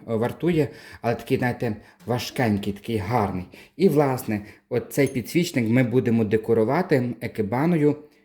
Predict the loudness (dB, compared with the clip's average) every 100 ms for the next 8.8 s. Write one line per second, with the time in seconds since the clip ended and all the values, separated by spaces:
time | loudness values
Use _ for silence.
0 | _ -6 0 2 2 0 -4 -12 _ -6
1 | -2 0 0 -2 -2 -4 -4 -8 -12 -10
2 | -6 -6 -8 _ _ _ -10 -6 -2 0
3 | 0 0 -2 -2 -2 -2 -4 -10 -8 -6
4 | -6 -2 -2 -2 -4 -2 -2 -4 -2 4
5 | 4 4 0 -8 _ _ _ _ _ _
6 | -4 -4 0 2 4 2 0 -2 0 0
7 | 0 -8 -20 _ _ -20 -6 -2 -2 -4
8 | -6 -6 -10 -16 -16 -6 -4 -4